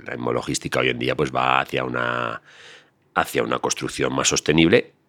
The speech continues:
mayores superficies, obviamente, porque los edificios son de mayor superficie cada vez, y, y sobre todo con una carga importantísima de, de medidas, eh,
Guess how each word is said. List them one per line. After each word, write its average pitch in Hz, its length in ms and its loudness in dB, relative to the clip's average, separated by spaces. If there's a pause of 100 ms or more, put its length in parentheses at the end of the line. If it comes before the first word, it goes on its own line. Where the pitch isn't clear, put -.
(120)
mayores 65 640 0
superficies, - 680 2
obviamente, 69 420 2
porque - 180 2
los 60 140 -4
edificios 62 400 -8
son 65 180 -10
de 60 80 -8
mayor 60 240 -6
superficie 64 420 -8
cada 67 200 0
vez, 107 240 2 (720)
y, 69 760 2
y 67 420 0 (240)
sobre 60 260 -2
todo 62 180 -4
con 62 100 -4
una 62 100 -4
carga 65 260 -2
importantísima 64 880 -4
de, 64 320 -2
de 65 100 -6
medidas, 65 420 -4
eh, 62 600 -2